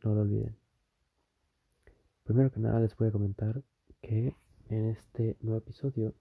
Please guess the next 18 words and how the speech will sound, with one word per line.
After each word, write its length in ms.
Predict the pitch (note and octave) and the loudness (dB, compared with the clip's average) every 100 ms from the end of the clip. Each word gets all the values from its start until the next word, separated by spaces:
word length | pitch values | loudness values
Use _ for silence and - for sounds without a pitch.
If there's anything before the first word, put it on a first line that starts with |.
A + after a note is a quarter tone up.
| _ | _
tenemos 340 | A#2 A#2+ B2+ A#2+ | -6 -4 -4 -4
un 100 | A#2+ | -2
invitado 400 | G#2+ - G2+ G2 | -4 -2 -2 -2
especial, 500 | - - - G2 - - _ - - - - - - - | -8 -18 -6 -6 -6 -12 _ -20 -20 -20 -20 -20 -12 2
el 160 | E3+ | 4
cual 340 | - A2+ G#2+ C3 - - _ _ - | 4 4 4 0 -14 -20 _ _ -6
viene 300 | B2+ C3+ C#3 | 2 4 4
desde 220 | B2 A2 | 2 0
el 60 | G#2+ | 0
medio 280 | A2+ B2 B2 | 2 4 2
de 80 | A#2 | 0
comunicación 760 | A2 G#2 G#2+ - A#2+ A#2+ D#3+ _ _ _ _ _ _ _ _ _ - _ | -4 -4 -4 -4 -2 -2 -4 _ _ _ _ _ _ _ _ _ -20 _
Best 280 | - B2 - - | -4 -4 -6 -4
Friends, 640 | A2 G#2+ - - - - _ _ _ _ _ _ _ _ _ | 0 0 -2 -8 -20 -20 _ _ _ _ _ _ _ _ _
y 320 | A#2+ C3 D#3 - - | 0 2 0 -4 -6
él 220 | B2 B2+ | -2 0
es 280 | B2+ C3 - - | 0 -2 -8 -8
Eduardo. 680 | G#2+ G#2 A2+ B2+ G#2+ G2+ | -2 0 2 0 -2 -4